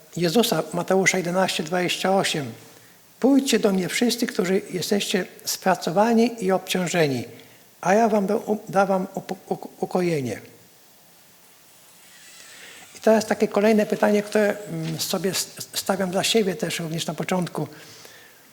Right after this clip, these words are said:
Czy wszystko uznajesz za szkodę wobec doniosłości, jaką ma poznanie Jezusa Chrystusa? To jest tekst biblijny.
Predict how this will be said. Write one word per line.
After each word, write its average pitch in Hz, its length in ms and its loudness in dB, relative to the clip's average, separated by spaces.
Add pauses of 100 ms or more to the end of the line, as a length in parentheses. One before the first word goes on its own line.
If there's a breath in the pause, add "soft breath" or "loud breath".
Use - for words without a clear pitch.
(1080 loud breath)
Czy - 160 2
wszystko - 460 4
uznajesz 214 640 4
za 165 260 0
szkodę 214 640 2 (440)
wobec 202 420 4
doniosłości, 185 800 2
jaką 202 260 2
ma 208 240 4
poznanie 196 560 0
Jezusa 175 360 -2
Chrystusa? - 560 -2 (400)
To 208 60 2
jest - 140 -2
tekst 190 200 2
biblijny. 180 520 2